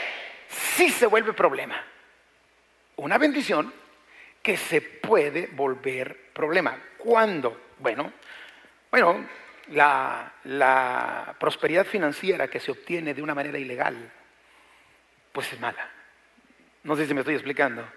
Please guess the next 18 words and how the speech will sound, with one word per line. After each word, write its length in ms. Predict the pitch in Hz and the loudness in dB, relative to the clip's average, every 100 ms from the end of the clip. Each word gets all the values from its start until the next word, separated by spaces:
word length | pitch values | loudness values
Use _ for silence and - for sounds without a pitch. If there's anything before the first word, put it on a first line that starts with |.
| - - - - - - | -20 -20 -20 -20 -20 -4
Ah, 260 | 127 131 120 | 2 2 2
el 140 | 156 139 | 0 0
problema, 760 | 147 139 226 233 156 135 - - - 285 262 | 0 2 0 0 -2 -2 -6 -16 -20 -20 -20
eh, 420 | 135 131 127 127 - | -16 -14 -14 -16 -12
podría 240 | 127 147 | -2 0
ser 160 | 190 214 | 2 2
problema 440 | 196 185 226 180 | 4 2 2 2
cuando 260 | - 139 131 | 2 2 2
la 100 | 123 | 2
fuente 840 | - 233 202 143 - 120 - - _ | 2 2 2 -2 -4 -6 -8 -20 _
de 80 | 131 | -4
donde 220 | 139 135 | -2 0
la 60 | 135 | 0
obtenemos, 640 | - 139 196 143 139 - - - - - _ _ _ - - | 0 -2 -2 -2 -6 -10 -20 -20 -20 -20 _ _ _ -20 -6
ah, 420 | 127 120 117 113 110 _ _ _ _ _ _ - | -4 -4 -8 -12 -18 _ _ _ _ _ _ -16
está 180 | - 156 | -4 -2
incorrecta, 560 | 139 - 190 - - - _ _ _ _ _ _ | 0 -4 -4 -10 -16 -18 _ _ _ _ _ _
¿sí? 400 | - 156 214 - | -10 -10 -10 -14